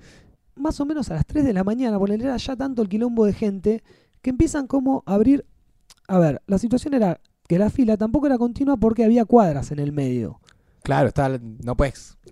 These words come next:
Speaker 1: Claro,
Speaker 2: atravesar
Speaker 1: no
Speaker 2: la
Speaker 1: puedes
Speaker 2: calle.
Speaker 1: cortar cinco o seis calles. Entonces había como unas vallas que las abrían de vez en cuando para que
Speaker 2: Para que vaya
Speaker 1: avance
Speaker 2: pasando
Speaker 1: la
Speaker 2: de cuadra
Speaker 1: fila,
Speaker 2: a cuadra.
Speaker 1: claro, para que vaya pasando la fila y las volvían a cerrar. Entonces, bueno, ya como a las tres de la mañana, suponete,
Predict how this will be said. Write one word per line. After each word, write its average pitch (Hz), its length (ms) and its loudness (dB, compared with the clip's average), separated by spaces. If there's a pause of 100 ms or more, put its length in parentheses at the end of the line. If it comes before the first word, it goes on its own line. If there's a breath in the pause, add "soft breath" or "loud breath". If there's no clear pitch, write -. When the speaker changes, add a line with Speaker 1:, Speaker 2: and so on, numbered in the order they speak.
Speaker 1:
Claro, 180 240 2
Speaker 2:
atravesar 156 60 -2
Speaker 1:
no 208 60 4
Speaker 2:
la - 40 2
Speaker 1:
puedes 226 180 2
Speaker 2:
calle. - 120 -2
Speaker 1:
cortar 175 440 0 (140)
cinco 175 480 -8
o 156 40 -2
seis 170 180 -2
calles. 120 480 -8 (340 soft breath)
Entonces 262 520 0
había 180 340 4
como 156 200 -2
unas 226 220 2
vallas 269 520 -2 (280)
que 120 140 -8
las 117 180 -10
abrían 196 420 2
de 160 80 2
vez 170 160 0
en 190 120 -8
cuando 247 560 2 (200)
para 123 220 -10
que 127 220 -10 (280)
Speaker 2:
Para 139 140 -2
que 147 60 -2
vaya 156 180 4
Speaker 1:
avance 190 80 4
Speaker 2:
pasando - 320 4
Speaker 1:
la 170 60 4
Speaker 2:
de 160 120 6
cuadra 139 180 6
Speaker 1:
fila, 302 60 2
Speaker 2:
a - 20 -2
cuadra. 131 180 0
Speaker 1:
claro, 147 160 -2
para 139 160 -6
que 147 60 -6
vaya 180 180 -4
pasando 226 320 -2
la 240 60 -2
fila 277 360 -2 (520 loud breath)
y 233 200 4
las 214 120 6
volvían 165 300 4
a 135 80 -4
cerrar. 120 400 -8 (1000 soft breath)
Entonces, 294 280 -4
bueno, 226 180 2
ya 311 160 -6
como 240 160 -4
a 156 40 -4
las 135 120 0
tres 247 180 -2
de 220 60 -4
la 151 120 -2
mañana, 190 380 -2
suponete, 196 560 -4